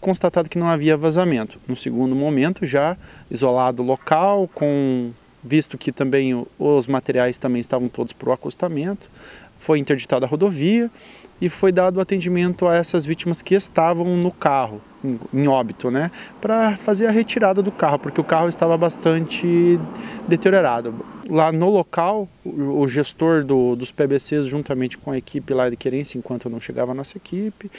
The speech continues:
fez todo o processo de, de retirada das vítimas de, do veículo.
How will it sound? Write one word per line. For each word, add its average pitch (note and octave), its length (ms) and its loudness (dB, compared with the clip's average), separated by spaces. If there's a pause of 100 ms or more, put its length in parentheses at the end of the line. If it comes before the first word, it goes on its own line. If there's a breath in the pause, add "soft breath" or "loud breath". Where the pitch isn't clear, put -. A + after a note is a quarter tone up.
(220 loud breath)
fez D#3 200 0
todo E3 220 -2
o E3+ 40 -2
processo - 800 -2 (520 loud breath)
de, C3 680 2 (880)
de C#3+ 100 -4
retirada D3+ 500 -2
das D3 200 0
vítimas C3 420 -6
de, A#2+ 80 -10
do A2+ 420 -2
veículo. C3+ 480 0